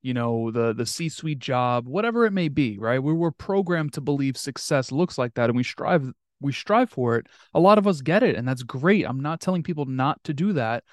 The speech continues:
but ultimately, is that how you truly define it? Or is you becoming a lawyer or a doctor or a whatever what your parents wanted you to do? Or,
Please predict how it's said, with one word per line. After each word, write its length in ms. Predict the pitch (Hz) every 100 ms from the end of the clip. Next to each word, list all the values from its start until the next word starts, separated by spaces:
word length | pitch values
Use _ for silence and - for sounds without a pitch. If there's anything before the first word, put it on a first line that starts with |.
| - _
but 120 | 151 -
ultimately, 540 | 190 208 175 143 135
is 140 | 131 123
that 200 | 151 156
how 180 | 147
you 200 | 143 135
truly 340 | 143 - 123 120
define 400 | 127 - 175 131
it? 160 | 92 - _ _ _
Or 400 | 147 135 139 175 _ _ _ -
is 400 | 147 143 131 139 -
you 200 | 139 165
becoming 380 | 170 170 175
a 40 | 160
lawyer 500 | 143 180 185 123 113
or 280 | 131 139 131
a 40 |
doctor 560 | 131 156 170 - 127 117
or 260 | 120 131 -
a 160 | 135 -
whatever 680 | - 143 147 180 151 120 127 - _ _
what 220 | - 139 151
your 140 | 147
parents 440 | - 254 277 143
wanted 320 | - 107 95 -
you 80 |
to 80 | -
do? 340 | - 69 53 - _ _ _ -
Or, 580 | 147 143 139 139 135